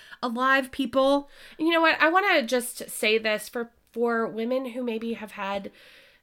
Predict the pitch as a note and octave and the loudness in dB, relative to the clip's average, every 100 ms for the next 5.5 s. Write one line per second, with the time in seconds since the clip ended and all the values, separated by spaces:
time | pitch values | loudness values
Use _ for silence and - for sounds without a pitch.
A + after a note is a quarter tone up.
0 | _ _ - - G#3+ G3+ E3+ - - - | _ _ -12 -4 -4 -2 -6 -8 -12 -10
1 | G#3 F#3+ F3+ F#3 F3+ F3 E3+ E3 - G3+ | -8 -8 -6 -2 0 0 -2 -4 -8 -12
2 | G3+ - - E3 D#3 B2+ B2+ A3 G#3 F#3+ | -12 -12 -10 -8 -8 -10 -12 -10 -6 -6
3 | F3+ - - A3+ - D4+ D#4 D#4 D#4 D4+ | -8 -12 -10 -10 -6 -2 0 2 0 -6
4 | _ _ _ _ _ G3+ A#3+ A3+ G#3 A3+ | _ _ _ _ _ -12 -6 -6 0 4
5 | A3+ A3+ G3+ G#3 F3 | 4 4 0 -2 -2